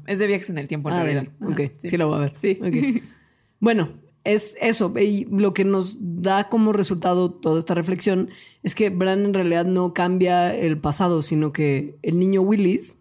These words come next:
Speaker 2: <laughs> ¿qué
Speaker 1: Que es
Speaker 2: estás
Speaker 1: Hodor.
Speaker 2: hablando, Willis?
Speaker 1: <laughs>
Speaker 2: Siempre se iba a convertir en Hodor. Y de alguna forma sacrificó tanto su mente como su cuerpo, su mente de niño y su cuerpo como adulto para
Speaker 1: Ujú.
Speaker 2: salvar a Bran. Porque Bran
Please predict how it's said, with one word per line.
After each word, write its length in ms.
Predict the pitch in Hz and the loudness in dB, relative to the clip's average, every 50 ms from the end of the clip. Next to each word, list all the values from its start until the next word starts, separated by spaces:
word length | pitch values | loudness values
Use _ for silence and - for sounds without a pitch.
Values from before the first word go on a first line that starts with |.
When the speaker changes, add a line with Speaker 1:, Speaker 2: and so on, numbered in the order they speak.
| _ _ | _ _
Speaker 2:
<laughs> 140 | _ _ _ | _ _ _
¿qué 180 | - - - - 143 - - - 202 190 214 254 | -8 -6 -6 -6 -6 -8 -12 -14 -14 -12 -12 -6
Speaker 1:
Que 80 | 277 175 | -4 -2
es 40 | 185 180 | -2 0
Speaker 2:
estás 80 | 202 190 | 0 0
Speaker 1:
Hodor. 200 | - 156 165 175 170 | 0 2 2 0 0
Speaker 2:
hablando, 200 | 180 175 170 156 | 2 2 2 2
Willis? 380 | 160 156 151 170 202 349 - 571 440 285 403 508 370 339 | 2 2 2 2 0 0 0 0 0 0 2 0 0 0
Speaker 1:
<laughs> 340 | 466 508 320 294 427 311 220 | -2 -2 -2 -2 -2 -4 -4
Speaker 2:
Siempre 540 | 220 - - 285 294 277 233 294 294 330 415 | -4 -2 0 2 2 2 2 0 0 -2 -2
se 140 | - - 202 | 0 0 2
iba 120 | 208 214 | 2 2
a 40 | 208 | 0
convertir 400 | 196 196 180 175 160 175 180 170 | 0 0 0 0 0 0 0 0
en 100 | 180 185 | 0 -2
Hodor. 460 | 180 190 190 180 180 156 143 - - - _ _ _ _ _ _ _ _ _ _ | 0 2 2 2 2 0 0 -4 -8 -18 _ _ _ _ _ _ _ _ _ _
Y 200 | - 190 185 190 | 0 2 2 2
de 80 | 175 175 | 2 2
alguna 320 | 170 180 185 202 214 214 | 2 2 2 2 0 0
forma 340 | 208 233 220 208 208 208 196 | 0 0 0 2 2 2 2
sacrificó 600 | 180 196 170 156 151 135 156 143 - 190 185 185 | 0 0 0 0 -2 -2 -4 -2 -2 -2 -2 0
tanto 340 | 185 180 165 160 - - 143 | 0 -2 -4 -2 -4 -4 -6
su 160 | 131 - 160 | -4 -2 -2
mente 540 | 151 165 180 190 196 202 190 - 202 196 190 | 0 2 2 2 0 0 0 0 0 0 0
como 200 | - 175 165 151 | 0 0 0 0
su 180 | 147 - 190 - | -2 -4 -8 -8
cuerpo, 680 | - - 185 185 185 190 165 - 180 180 202 311 427 440 330 - - - - 240 151 | -2 0 0 2 2 0 0 0 0 0 0 -2 -4 -6 -12 -18 -20 -16 -12 -10 -10
su 120 | 143 - 147 | -4 -2 0
mente 280 | 151 156 170 175 170 175 | 0 0 0 0 0 0
de 40 | 165 | 2
niño 360 | 170 170 170 170 160 160 - | 2 2 2 2 0 0 -2
y 40 | - | -6
su 140 | - - - | -10 -10 -6
cuerpo 240 | - 156 143 160 170 | -4 -4 -4 -4 -6
como 200 | - 160 165 165 | -6 -4 -2 -2
adulto 240 | 165 165 156 - - | -2 -2 -2 -2 -2
para 120 | 156 151 | -2 -2
Speaker 1:
Ujú. 60 | 147 - | -2 -2
Speaker 2:
salvar 260 | 156 156 170 175 185 | -2 0 0 0 0
a 60 | 185 | 0
Bran. 280 | 202 208 214 220 214 208 - _ _ _ - - - - _ _ | 2 2 2 0 0 -2 -6 _ _ _ -20 -20 -20 -20 _ _
Porque 380 | - 220 226 254 233 - 262 247 | 0 2 2 2 0 -2 -2 -2
Bran 440 | 262 262 254 247 226 208 240 294 | 0 0 0 0 0 0 0 -2